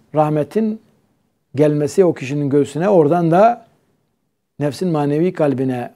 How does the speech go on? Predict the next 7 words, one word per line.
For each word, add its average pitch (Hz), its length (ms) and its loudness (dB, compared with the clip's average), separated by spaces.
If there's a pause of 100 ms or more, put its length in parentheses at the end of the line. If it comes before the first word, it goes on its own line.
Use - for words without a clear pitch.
ulaşıp 147 520 -2 (640)
onu 160 260 0
nafakalandırması 131 1200 0
manasına 117 540 -8
geliyor. 98 420 -12 (1500)
Öte 196 200 2
yandan 202 520 2